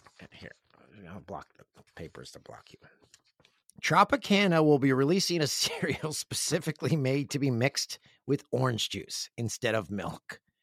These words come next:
Tropicana Crunch is the first ever cereal created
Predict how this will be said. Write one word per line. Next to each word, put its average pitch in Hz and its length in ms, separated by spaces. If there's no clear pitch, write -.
Tropicana 240 1120
Crunch 208 720
is 151 160
the 170 100
first 240 400
ever 233 220
cereal 160 640
created 247 720